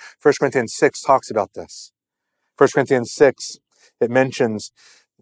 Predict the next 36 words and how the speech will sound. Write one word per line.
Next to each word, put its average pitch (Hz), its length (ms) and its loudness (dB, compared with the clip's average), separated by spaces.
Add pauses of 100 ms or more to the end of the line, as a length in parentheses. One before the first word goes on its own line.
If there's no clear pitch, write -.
having 127 320 2
sexual 143 320 0
relationship 127 440 0
with 123 100 -4
a 113 40 -6
prostitute 123 680 -2
and 113 100 -10
the 113 80 -4
two - 220 -4
become 117 380 -6
one 110 180 -4
flesh. - 560 -10 (400)
The 117 100 -4
point 143 240 0
there 131 180 4
is 123 160 0 (200)
that's 139 280 2
not 143 180 0
the 131 100 -2
way 123 140 2
that 107 160 -4
God 113 260 2
designed 110 480 -2
this 107 180 -6
to 110 80 -12
happen. 104 380 -8 (1500)
It's - 100 -16
not 151 120 6
meant 147 140 2
to 131 80 4
happen 127 500 0 (280)
on 123 60 -6
a 113 60 -6
purely 135 380 2
physical 110 440 -2
level. 90 300 -12